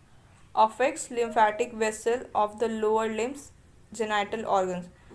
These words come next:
तो ये कहाँ कहाँ इफेक्ट करता है? ये जो लोअर लिम्ब मीन्स जो लेग्स हैं, लेग्स के जो lymphatic vessels हैं वहाँ पे एक्ट करता है and उसके अलावा जो जेनिटल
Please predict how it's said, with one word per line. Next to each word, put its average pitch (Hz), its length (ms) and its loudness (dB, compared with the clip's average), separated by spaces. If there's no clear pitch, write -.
तो 247 60 -6
ये 247 60 -4
कहाँ 240 280 0
कहाँ 262 180 2
इफेक्ट 247 320 -2
करता 220 280 0
है? 269 180 -2
ये 254 60 -8
जो 247 140 -4
लोअर 220 400 2
लिम्ब 233 260 -2
मीन्स 233 320 -6
जो 240 120 0
लेग्स 220 420 0
हैं, 226 160 2
लेग्स 214 340 -2
के 240 140 -4
जो 240 140 -4
lymphatic 220 520 -2
vessels 214 400 -2
हैं 254 140 0
वहाँ 208 340 2
पे 240 100 6
एक्ट 208 420 0
करता 220 320 -2
है 359 100 -4
and 214 280 -2
उसके 233 220 -4
अलावा 226 280 6
जो 233 120 -6
जेनिटल 226 520 0